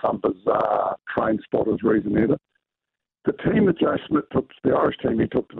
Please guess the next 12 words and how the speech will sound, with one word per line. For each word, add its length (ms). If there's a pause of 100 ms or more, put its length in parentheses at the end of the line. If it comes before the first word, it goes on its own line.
the 80
nineteen 380
Rugby 240
World 260
Cup 140
in 80
Japan, 400 (280)
eighteen 600
of 100
them, 260
that's 200 (280)
eighteen, 720